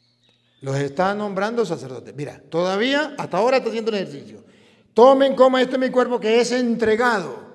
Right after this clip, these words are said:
Él es el sumo sacerdote. ¿Cómo sabemos? El sumo sacerdote ofrece dones. Ahí está el don, su cuerpo. Y sacrificio. Después va a agarrar el cáliz y va a decir: "Esta es mi sangre".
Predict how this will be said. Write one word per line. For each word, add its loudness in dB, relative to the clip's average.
Él 6
es 8
el 2
sumo 0
sacerdote. -6
¿Cómo -4
sabemos? -2
El -12
sumo -6
sacerdote -4
ofrece -10
dones. -4
Ahí -14
está -10
el -10
don, -18
su -20
cuerpo. -12
Y 2
sacrificio. -2
Después -6
va -4
a -4
agarrar -8
el -12
cáliz -18
y -18
va -16
a -12
decir: -16
"Esta -18
es -16
mi -16
sangre". -16